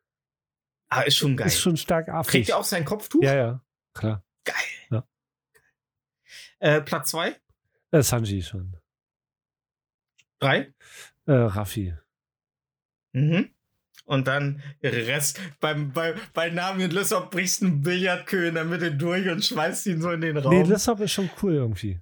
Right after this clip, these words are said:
Speaker 2: Also,
Speaker 1: Ja?
Speaker 2: der ist richtig, ich weiß, der ist richtig unbeliebt bei den Fans.
Speaker 1: Ich mag den, also im Anime.
Speaker 2: Ja, aber der, der, der, der, der hat so ein,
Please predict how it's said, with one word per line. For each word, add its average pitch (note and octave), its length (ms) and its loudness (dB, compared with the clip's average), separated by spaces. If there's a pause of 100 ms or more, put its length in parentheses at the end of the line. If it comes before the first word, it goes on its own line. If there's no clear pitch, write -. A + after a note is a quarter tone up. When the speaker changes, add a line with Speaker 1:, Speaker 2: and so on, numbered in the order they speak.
Speaker 2:
Also, C3 420 0 (220)
Speaker 1:
Ja? C#3+ 160 6
Speaker 2:
der E3+ 80 6
ist - 160 -2
richtig, F3+ 280 0
ich C3 100 -2
weiß, F3+ 160 2
der G3 80 2
ist - 160 -4
richtig D3 280 -2
unbeliebt E3 680 0 (320)
bei D3 100 2
den C#3 140 2
Fans. F3+ 480 0
Speaker 1:
Ich D#3 160 0
mag B3 220 2
den, G#2+ 220 -2
also C#3+ 260 -2
im C#3+ 100 0
Anime. C#3 380 0
Speaker 2:
Ja, E3+ 180 6
aber G3 240 0
der, G3 180 0
der, F3+ 220 0
der, E3+ 240 0
der, E3 320 -2
der D#3+ 180 -2
hat D#3+ 140 -4
so F#3+ 80 2
ein, E3 240 0